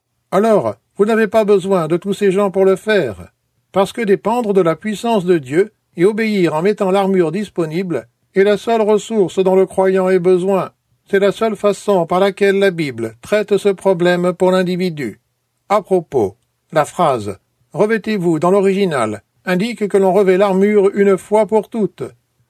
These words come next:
Ce n'est pas cette sorte d'uniforme jouet que vous mettez un samedi pour le moment des jeux.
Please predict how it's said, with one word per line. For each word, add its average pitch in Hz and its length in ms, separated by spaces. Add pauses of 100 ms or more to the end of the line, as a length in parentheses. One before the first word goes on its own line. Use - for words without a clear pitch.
Ce - 120
n'est 185 120
pas 220 200
cette 190 260
sorte 190 380
d'uniforme 190 640
jouet 156 460
que 175 100
vous 180 140
mettez 196 260
un 196 160
samedi 202 520
pour 185 140
le 180 80
moment 175 300
des 175 160
jeux. 175 280